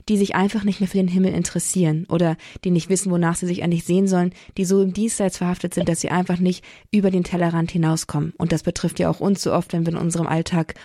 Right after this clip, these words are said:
Alltagsstress gefangen sind. Würden Sie zum Abschluss der Sendung ein Gebet sprechen für uns alle, die wir auf dem Weg in den Himmel sind, und für alle, die vielleicht jetzt eingeschaltet haben und die noch nie sich einen Gedanken darum gemacht haben,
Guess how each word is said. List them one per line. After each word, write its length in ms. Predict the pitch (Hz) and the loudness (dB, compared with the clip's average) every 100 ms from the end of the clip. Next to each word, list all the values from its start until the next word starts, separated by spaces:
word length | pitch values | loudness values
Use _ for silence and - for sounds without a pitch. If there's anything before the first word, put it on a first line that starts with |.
| - | -4
Alltagsstress 580 | 156 160 151 - 160 - | -2 0 -4 -4 -4 -2
gefangen 320 | 156 156 151 | -2 -2 -2
sind. 240 | - 165 - - - - - | -4 -8 -14 -18 -16 -18 0
Würden 260 | 196 226 | 2 2
Sie 100 | 247 | -2
zum 140 | 247 220 | -2 -2
Abschluss 360 | 226 - 220 | -2 -4 -6
der 120 | - 185 | -2 0
Sendung 480 | 185 208 170 156 - - - - | 0 2 0 -2 -6 -18 -20 -8
ein 180 | 185 170 | 0 2
Gebet 280 | 175 170 165 | 4 2 0
sprechen 380 | - 165 - | -4 -6 -4
für 180 | 175 196 | -4 0
uns 160 | 180 - | 0 0
alle, 260 | 170 220 | 0 0
die 160 | 240 185 | 0 0
wir 80 | 175 | 0
auf 100 | - | 0
dem 180 | 160 170 | -2 0
Weg 160 | 180 | -2
in 60 | 175 | 0
den 120 | 165 | 0
Himmel 260 | 165 160 156 | 2 2 2
sind, 320 | 196 277 - _ | 0 -2 -10 _
und 140 | 175 170 | -2 0
für 180 | 156 | -2
alle, 300 | 165 196 226 226 - - | 2 4 2 -2 -14 -8
die 100 | 196 | -6
vielleicht 340 | 175 190 185 - | -2 0 0 -2
jetzt 140 | 180 | -4
eingeschaltet 640 | - 220 233 208 190 185 185 | 0 0 0 0 0 0 0
haben 180 | 185 | 0
und 120 | - 185 | 0 2
die 80 | |
noch 160 | 185 180 | 2 2
nie 300 | 202 220 254 | 2 4 4
sich 220 | 226 - | 0 0
einen 200 | 180 185 | 2 2
Gedanken 400 | 190 180 180 202 | 2 2 2 2
darum 200 | 180 180 | 2 2
gemacht 360 | 180 170 170 - | 2 0 0 -2
haben, 200 | 170 | 0